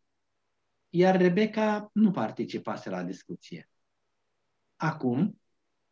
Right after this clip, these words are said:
ei s-, consideră că Rebecca este soluția pentru care să mai zăbovească, să-l mai întârzie pe omul acesta, să mai rămână în considerentul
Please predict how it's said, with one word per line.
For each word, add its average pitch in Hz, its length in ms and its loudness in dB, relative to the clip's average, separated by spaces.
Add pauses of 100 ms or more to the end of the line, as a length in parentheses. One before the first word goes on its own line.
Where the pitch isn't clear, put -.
(1300)
ei 196 280 2
s-, - 220 -10
consideră 185 580 2
că 175 420 0
Rebecca 151 500 0
este 156 760 -2
soluția 165 640 2
pentru 139 320 -4
care 143 500 -2
să 156 560 -2 (680)
mai 131 260 0
zăbovească, 117 680 -2
să-l 131 240 0
mai 135 200 6
întârzie 131 560 4
pe 104 120 -10
omul 92 240 -4
acesta, - 540 -14 (160)
să - 220 2
mai 156 240 6
rămână 156 680 4
în 262 420 0
considerentul 165 920 -2